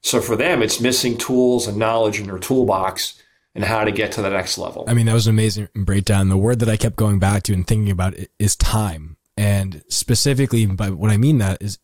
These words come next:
Speaker 2: implementing those things take time. And I think especially now, everybody wants that instant gratification. They're not willing to, to see how long things take. What I kept kind of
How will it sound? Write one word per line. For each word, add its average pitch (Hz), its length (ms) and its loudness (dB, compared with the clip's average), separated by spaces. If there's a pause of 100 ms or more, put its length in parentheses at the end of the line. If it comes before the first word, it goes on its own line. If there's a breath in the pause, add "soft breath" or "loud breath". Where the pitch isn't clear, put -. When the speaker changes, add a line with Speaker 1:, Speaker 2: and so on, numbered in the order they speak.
Speaker 2:
implementing 127 640 2
those 110 240 2
things 113 420 0 (120)
take - 420 2
time. 92 500 2
And 98 140 0
I 98 80 4
think 123 180 0
especially 110 400 0
now, 104 440 0 (440 soft breath)
everybody 127 280 2
wants 117 240 2
that 117 180 0
instant 117 300 2
gratification. 107 640 2
They're 104 80 4
not 107 200 2
willing 110 240 2
to, 107 240 -4
to - 240 -4
see 123 220 2
how 113 120 4
long 104 280 2
things 110 220 0
take. - 360 0 (460 loud breath)
What 143 140 2
I 147 40 2
kept 139 240 0
kind 127 160 2
of 104 180 -4